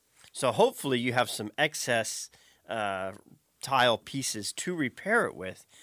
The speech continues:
And, you know, a little chisel, a little hammer to finish chipping out which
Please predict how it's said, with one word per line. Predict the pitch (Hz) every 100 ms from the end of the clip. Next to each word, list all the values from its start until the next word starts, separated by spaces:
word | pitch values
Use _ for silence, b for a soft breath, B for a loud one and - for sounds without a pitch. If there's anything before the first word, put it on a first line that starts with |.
| B B _
And, | 127 120 113 107 -
you | -
know, | 107 101 78
a | 110
little | 113 117
chisel, | 110 - 123 120
a | 113
little | 113 110
hammer | 117 110 107 101 95 _
to | - 92
finish | - 127 110 -
chipping | - - - 113 -
out | 107 98 -
which | 110 110 -